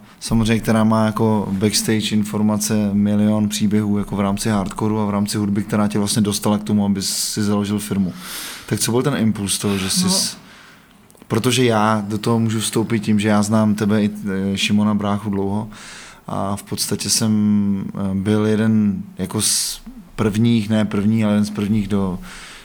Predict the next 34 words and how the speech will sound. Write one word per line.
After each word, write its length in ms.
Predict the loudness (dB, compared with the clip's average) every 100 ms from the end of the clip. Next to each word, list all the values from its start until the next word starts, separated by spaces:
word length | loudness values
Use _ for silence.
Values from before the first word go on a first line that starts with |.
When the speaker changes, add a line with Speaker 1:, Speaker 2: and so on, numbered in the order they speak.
| -16
Speaker 1:
si 140 | -4 0
myslím, 200 | 0 0
že 100 | 0
docela 220 | 0 0
dobře 200 | 0 0
definoval 500 | 0 0 2 2 0
ten 220 | 2 0
pojem 560 | 2 2 4 4 4 2
v 80 | -2
rámci 360 | 0 0 0 0
jako 220 | 0 0
rap 180 | -2 -2
komunity 460 | 0 0 0 -2
v 60 | -4
Čechách 440 | -4 -4 -2 -4
a 60 | -4
tak. 300 | -4 -4 -6 -18 -18 -16 -16 -16 -18 -20 -6
A 100 | -2 0 0 -2 -2 -2 -2 0
nějak 220 | 0 0
jsme 120 | -2
se 140 | -2
k 40 | -2
sobě 260 | -2 0
dostali 520 | 0 0 0 0 2 0
prostě 440 | -2 0 2 2
a 60 | 2
já 80 | 0
jsem 160 | 0
říkal, 200 | 0 0
„OK, 180 | 0 2 2
budu 200 | 2 2
to, 180 | 0 -2
budu 300 | 0 -2 0
tisknout 600 | 0 2 2 2 0